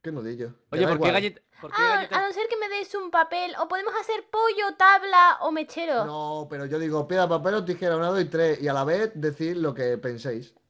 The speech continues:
Speaker 3: O sacamos tabla, pollo, carne o mechero.
Speaker 1: Ya, ¿por qué no sa-, por qué te rayas tanto? Saca piedra, anda. Si hay
Speaker 2: Eso ya lo
Speaker 1: piedra.
Speaker 2: hemos hecho en una vez en, en la prisión, ¿os acordáis?
Speaker 3: Os
Speaker 1: No.
Speaker 3: odio.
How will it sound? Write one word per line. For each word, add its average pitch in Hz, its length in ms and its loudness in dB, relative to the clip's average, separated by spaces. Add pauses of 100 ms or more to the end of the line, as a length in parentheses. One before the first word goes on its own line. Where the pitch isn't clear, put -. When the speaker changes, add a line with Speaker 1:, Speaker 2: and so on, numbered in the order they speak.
Speaker 3:
O 226 240 -2
sacamos 277 680 2
tabla, 359 840 6
pollo, 285 1080 2
carne 320 400 -2
o 277 180 2
mechero. 254 640 -2 (2000)
Speaker 1:
Ya, 135 120 -4
¿por 110 140 -8
qué 113 80 -8
no 131 100 -6
sa-, 135 200 -10 (120)
por 113 140 -10
qué 123 80 -8
te 147 120 -8
rayas 107 280 -8
tanto? 110 280 -12
Saca 151 260 -12
piedra, 104 320 -10
anda. 113 200 -12
Si 127 140 -12
hay 139 120 -2
Speaker 2:
Eso 139 100 -8
ya 196 60 -4
lo 262 80 4
Speaker 1:
piedra. 269 100 6
Speaker 2:
hemos 202 160 4
hecho 190 180 0
en 175 60 -2
una 165 180 0
vez 160 220 -2
en, 151 340 -6
en 147 100 -8
la 143 120 -6
prisión, 139 380 -16
¿os 151 100 -18
acordáis? 131 500 -18 (420)
Speaker 3:
Os 480 60 -4 (140)
Speaker 1:
No. - 0 -
Speaker 3:
odio. 370 1000 -6